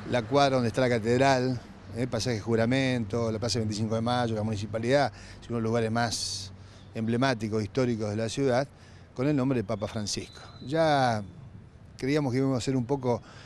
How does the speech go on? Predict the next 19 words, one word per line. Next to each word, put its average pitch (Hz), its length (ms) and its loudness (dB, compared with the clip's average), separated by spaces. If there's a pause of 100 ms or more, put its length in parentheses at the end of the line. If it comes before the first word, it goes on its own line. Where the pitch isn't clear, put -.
(180)
los 117 120 -2
que 127 100 -2
nos 123 100 0
adelantábamos, 123 640 2
pero 107 380 -2
en, 101 520 -8 (680)
ya 127 120 2
hay 127 60 4
un 117 80 0
tramo 123 240 2
de 117 40 0
la 113 100 -2
calle 120 180 0
cincuenta 107 280 -4
y 110 60 -4
tres 127 240 -2
de 117 80 -2
La 107 140 -2
Plata 120 460 -2